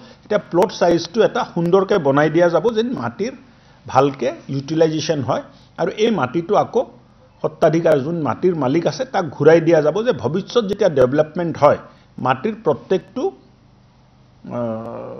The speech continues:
এৰিয়া আমি ব্যৱহাৰ কৰিব পাৰোঁ। এইটো আপোনাৰ ৰাণীৰ আগত যায়,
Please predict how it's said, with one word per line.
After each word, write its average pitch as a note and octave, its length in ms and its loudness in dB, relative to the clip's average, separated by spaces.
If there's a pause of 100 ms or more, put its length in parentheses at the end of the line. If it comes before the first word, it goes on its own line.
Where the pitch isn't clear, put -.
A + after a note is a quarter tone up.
(460)
এৰিয়া F3 300 2
আমি F3+ 220 0
ব্যৱহাৰ C3 400 2
কৰিব B2+ 340 2
পাৰোঁ। G2 240 -6 (1700)
এইটো G#3+ 360 -2
আপোনাৰ F3 520 0 (380)
ৰাণীৰ D#3+ 520 4
আগত D3+ 440 4
যায়, D3+ 360 8